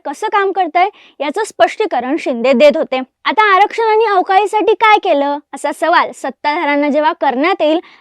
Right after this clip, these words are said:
तेव्हा "आम्ही अधिवेशनात घोषणा तरी केल्या" असं सांगायला सत्ताधारी मोकळे झालेत. त्यावर विरोधी पक्ष मात्र काहीच करू शकला नाही. अधिवेशनादरम्यान विरोधकांनी वेगवेगळ्या मुद्द्यावर विधिमंडळाच्या पायऱ्यावर आंदोलन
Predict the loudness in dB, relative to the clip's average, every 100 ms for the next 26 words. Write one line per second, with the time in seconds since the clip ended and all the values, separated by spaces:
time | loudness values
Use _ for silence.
0 | -2 2 4 4 4 4 2 0 -2 -4
1 | -4 -2 -4 -2 -2 0 0 -2 -2 0
2 | -2 -4 -10 -12 -6 -2 -2 0 0 2
3 | 2 0 -2 -4 -4 -4 -2 0 2 4
4 | 4 0 -6 -4 -4 -4 _ _ _ -20
5 | _ 2 4 4 4 4 4 2 0 -2
6 | -6 -6 -6 -6 -2 -4 -2 -2 0 -2
7 | -2 0 0 0 -2 _ _ _ -6 0
8 | 2 2 0 0 0 -2 -2 -4 -8 -6
9 | 2 4 6 4 4 0 2 2 2 2
10 | 2 2 2 0 0 0 0 -2 -2 -2
11 | -2 -2 -2 -4 -6 -10 -8 -8 -6 -4
12 | -2 -2 -2 2 2